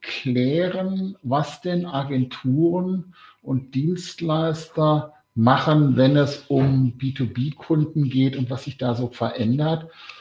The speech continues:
und wo denn die Herausforderungen sind für Dienstleister, da die richtigen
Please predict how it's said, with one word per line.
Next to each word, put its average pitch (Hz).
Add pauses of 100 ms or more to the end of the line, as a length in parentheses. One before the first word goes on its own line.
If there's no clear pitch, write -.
(140)
und 127
wo 151
denn 175
die 160
Herausforderungen 135
sind 131
für -
Dienstleister, 135 (320)
da 127
die 127
richtigen 135